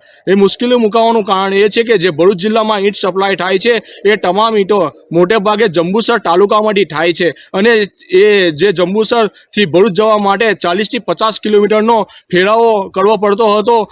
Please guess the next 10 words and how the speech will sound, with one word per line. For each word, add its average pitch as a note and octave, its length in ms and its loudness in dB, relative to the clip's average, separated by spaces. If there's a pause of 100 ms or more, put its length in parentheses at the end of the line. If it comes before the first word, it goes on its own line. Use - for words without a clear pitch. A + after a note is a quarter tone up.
(140)
અને G3 160 0
એમને G#3 280 0
આર્થિક F#3 440 -4
મુશ્કેલીનો A3 460 0
સામનો F#3+ 400 0
કરવો F#3 280 2
પડતો D#3+ 280 -2
હતો, C#3 260 -4 (220)
જેને G3 240 2
લઈને B3 420 0